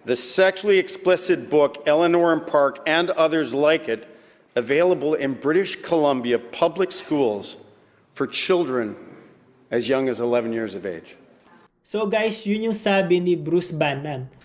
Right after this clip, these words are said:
Speaker 2: Nasa libro daw na Eleanor and the Park,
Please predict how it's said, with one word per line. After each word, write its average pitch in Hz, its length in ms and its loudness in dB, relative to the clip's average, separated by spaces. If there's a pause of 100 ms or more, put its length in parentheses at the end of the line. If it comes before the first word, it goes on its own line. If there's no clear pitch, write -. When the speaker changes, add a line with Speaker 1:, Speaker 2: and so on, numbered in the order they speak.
Speaker 2:
Nasa 180 800 2
libro 175 540 2
daw 202 300 2
na 151 480 -4 (120)
Eleanor 190 720 2
and 175 160 -4
the 202 120 -2
Park, 147 440 -2